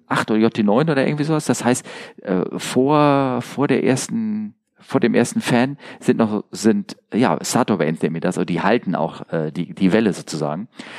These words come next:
Die sind bei den modernen Triebwerken, sind die dahinter angebracht mittlerweile, weil man der Fan viel größer und viel, viel effizienter dadurch gestalten kann.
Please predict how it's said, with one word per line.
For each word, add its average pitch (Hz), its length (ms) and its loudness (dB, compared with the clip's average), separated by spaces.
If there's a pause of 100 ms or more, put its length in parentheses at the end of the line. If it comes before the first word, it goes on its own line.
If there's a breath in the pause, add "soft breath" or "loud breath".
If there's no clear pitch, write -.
(160 loud breath)
Die 95 60 0
sind 120 160 4
bei 110 80 2
den 101 80 2
modernen 92 300 2
Triebwerken, 120 400 2
sind 107 140 -2
die 110 60 -2
dahinter 117 440 2
angebracht 73 400 -8
mittlerweile, 71 500 -2 (380 loud breath)
weil 92 240 0
man 90 140 0
der 85 120 4
Fan 101 400 0
viel - 180 2
größer 107 360 4
und 92 60 0
viel, 107 200 2
viel - 280 -8
effizienter 104 440 0
dadurch 78 400 -6
gestalten 78 440 -4
kann. 80 240 -8